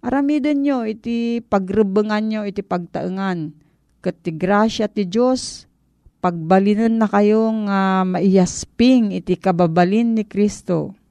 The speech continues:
Uray no ti ama ken ti inayo, agtulnog da, iti kinapudno, saan da maipaay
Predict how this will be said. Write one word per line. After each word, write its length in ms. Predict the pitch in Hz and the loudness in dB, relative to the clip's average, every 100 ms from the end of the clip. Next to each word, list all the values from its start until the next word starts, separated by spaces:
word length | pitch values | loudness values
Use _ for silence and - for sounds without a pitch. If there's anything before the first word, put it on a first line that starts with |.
| _ _ _ | _ _ _
Uray 320 | 226 285 302 285 | 0 4 6 4
no 160 | 277 | 2
ti 480 | 269 262 254 247 240 - | 0 2 4 4 2 2
ama 480 | 220 233 240 240 240 | 2 4 4 4 2
ken 480 | 202 202 202 202 - | -2 -2 -4 -4 -4
ti 160 | - 180 | 0 0
inayo, 800 | 190 190 202 214 220 220 220 - - | 4 4 4 4 4 4 0 -4 0
agtulnog 800 | 165 151 190 180 185 180 165 190 | 0 0 0 2 2 -2 0 2
da, 320 | 202 208 220 _ _ _ _ _ | 4 2 -2 _ _ _ _ _
iti 160 | - 175 | -6 -2
kinapudno, 800 | 175 175 185 170 175 190 196 202 - _ _ _ _ _ - | -2 -2 0 0 0 0 -2 -4 -8 _ _ _ _ _ -20
saan 480 | - - 202 190 175 | -8 -4 -2 -2 2
da 320 | 202 214 214 | 4 4 2
maipaay 1120 | 208 165 190 - 180 220 233 214 185 175 - | 0 -6 -6 -4 0 4 4 4 0 -4 -10